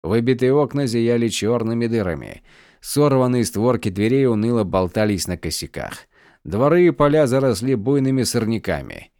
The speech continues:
Из зарослей торчали обломки заборов. Ничто не указывало на то, что именно здесь нужен ведьмак.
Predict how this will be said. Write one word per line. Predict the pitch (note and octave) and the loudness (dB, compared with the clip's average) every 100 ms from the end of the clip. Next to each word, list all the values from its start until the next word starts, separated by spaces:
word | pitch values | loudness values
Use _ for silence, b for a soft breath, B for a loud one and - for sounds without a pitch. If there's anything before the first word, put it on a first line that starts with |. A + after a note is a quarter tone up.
| - | -4
Из | A2 | -2
зарослей | A#2 D#3 D#3 A#2+ C3+ C3+ | 2 2 4 0 0 -2
торчали | C3 A2+ - B2 A#2+ | 0 -2 0 0 2
обломки | A#2 G2+ A#2 A2 - G#2 | 0 0 0 0 -2 -2
заборов. | G2+ F2 E2+ D#2 B1 - - _ _ b b - | -2 0 -2 -4 -10 -14 -20 _ _ b b -2
Ничто | B2+ E3+ - A3 | 2 2 2 0
не | G#3+ | 2
указывало | G#3 F#3+ F#3+ D3+ D3 D3+ C#3+ | 0 0 0 2 2 2 2
на | C#3 C3 | 0 0
то, | C3+ D3+ | 0 0
что | - C#3+ | -2 -2
именно | D3+ D#3 E3 E3+ | -2 0 0 0
здесь | D#3 E3+ C3+ - | 0 0 0 -2
нужен | F2 D#2+ D2 | -4 -4 -4
ведьмак. | D2+ D2+ C#2 G#1+ - | -6 -6 -8 -10 -16